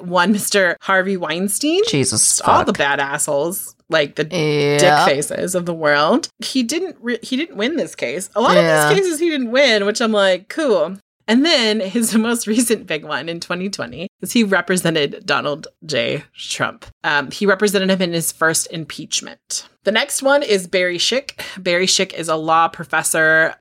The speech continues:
Speaker 1: at Benjamin N. Cardozo School of Law in New York City, and he is a forensic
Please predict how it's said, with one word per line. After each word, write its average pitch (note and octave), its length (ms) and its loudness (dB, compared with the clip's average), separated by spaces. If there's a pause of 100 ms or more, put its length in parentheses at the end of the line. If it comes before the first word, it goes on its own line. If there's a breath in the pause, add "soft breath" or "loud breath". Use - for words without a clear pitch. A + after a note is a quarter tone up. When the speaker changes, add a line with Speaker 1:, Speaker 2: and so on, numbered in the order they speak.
Speaker 1:
at C#3+ 320 -2 (120)
Benjamin D#3 520 -4
N. D3 560 -4
Cardozo E3+ 760 2
School D#3+ 360 -2
of D3+ 160 -2
Law D#3 220 4
in D#3+ 160 -2
New D#3+ 80 -4
York C#3 360 -4
City, F#3+ 400 2
and C#3 140 0
he D3+ 140 -2
is C#3+ 100 -2
a A#2+ 60 -4
forensic D3+ 640 0